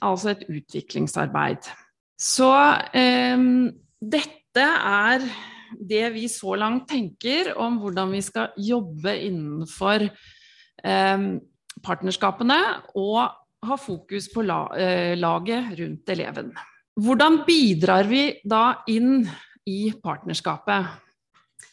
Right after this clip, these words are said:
Eh, vi er opptatt av å ha en dialogisk, eh, forhandling. Eh, erfaringsmessig så har vi liten tro på at, eh, vår funksjon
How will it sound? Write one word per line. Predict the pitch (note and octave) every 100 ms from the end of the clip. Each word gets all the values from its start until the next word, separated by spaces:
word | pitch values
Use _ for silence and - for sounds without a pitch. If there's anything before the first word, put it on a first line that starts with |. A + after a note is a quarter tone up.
| _ _ _ _ _ _ -
Eh, | A#3+ C4+
vi | C4+ A#3 C4+ D4+ E4+ - _ _ _ -
er | B3 C4
opptatt | A3+ B3 A#3 C4
av | C4+
å | A#3 B3+ B3+
ha | A3 A3
en | A#3+ G3+
dialogisk, | A3+ A#3 A3+ F#3+ F3+ B3 A#3+ - _
eh, | A3+ G#3+ G#3
forhandling. | B3 A3 F3+ D#3 E3 F3 E3+ - - _ _ _ -
Eh, | G#3+ A3 A3 -
erfaringsmessig | B3 B3 F#3 F3+ F#3 G#3 - C4 C#4 D4 - _
så | - A3+ A3
har | A#3 A#3+ A#3 A3
vi | A#3+
liten | B3 G#3+ - G#3+
tro | G#3+ G#3+ F3+ G3
på | G3 G3 F#3
at, | G3 - G3 G3 - - _ _ - _ _ _ _ _
eh, | G3 G3 F#3+ F#3
vår | F#3+ F#3 F3+ C3 F#3 G3+ G#3
funksjon | G#3 B3+ B3 - A3 A#3+ B3